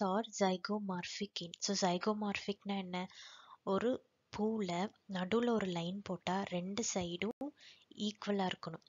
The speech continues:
அதாவது ஒரு சைடு எப்படி இருக்கோ அதே மாதிரி இன்னொரு சைடும் இருக்கணும். அதான் zygomorphic. So, out of இந்த நாலு ஃப்ளவர்ஸ்ல எதோட ஃப்ளவர்ஸ் வந்து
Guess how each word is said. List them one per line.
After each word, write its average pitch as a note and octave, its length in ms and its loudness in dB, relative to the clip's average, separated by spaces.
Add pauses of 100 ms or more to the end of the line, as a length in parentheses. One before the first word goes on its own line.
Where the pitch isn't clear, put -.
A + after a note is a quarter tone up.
அதாவது F#3+ 340 0
ஒரு F#3 200 2
சைடு A3 300 0
எப்படி F#3 240 -2
இருக்கோ F3+ 240 -2 (100)
அதே F3+ 320 0
மாதிரி G3 320 -2
இன்னொரு F#3 320 -2
சைடும் F3+ 400 0
இருக்கணும். E3+ 460 -6
அதான் G3 260 0
zygomorphic. E3+ 760 -2 (580)
So, - 160 4
out F#3+ 240 4
of A3+ 140 0 (200)
இந்த F#3+ 220 0
நாலு F3+ 400 2 (280)
ஃப்ளவர்ஸ்ல F3+ 720 0 (520)
எதோட A3 500 0 (300)
ஃப்ளவர்ஸ் F3+ 520 2
வந்து F3+ 240 0